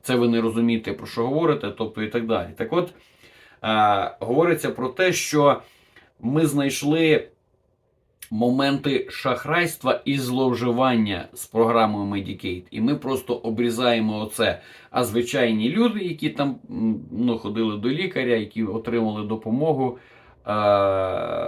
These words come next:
ми їх чіпати не будемо. Тому, в принципі, теоретично це може бути правдою, розумієте? Тому що, щоб бути бідним, умовно кажучи, якщо ви особливо приватний там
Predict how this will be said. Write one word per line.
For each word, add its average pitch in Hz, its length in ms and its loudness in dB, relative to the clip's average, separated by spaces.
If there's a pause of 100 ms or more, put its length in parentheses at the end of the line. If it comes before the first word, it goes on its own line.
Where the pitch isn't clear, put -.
(540)
ми 139 240 2
їх 127 120 0
чіпати 117 460 2
не 113 100 4
будемо. 98 500 -4
Тому, 196 560 2
в - 200 -12
принципі, 185 840 2 (640)
теоретично 143 920 0
це 131 140 -2
може 143 300 0
бути 135 320 -2
правдою, 92 680 0
розумієте? 113 540 -4
Тому 104 280 -8
що, - 680 -2 (640)
щоб 120 280 -4
бути 139 340 0
бідним, 107 480 -2
умовно 107 380 -2
кажучи, 104 760 -4
якщо 110 320 -6
ви 104 60 -2
особливо 104 460 -4
приватний 104 580 -2
там 90 420 -8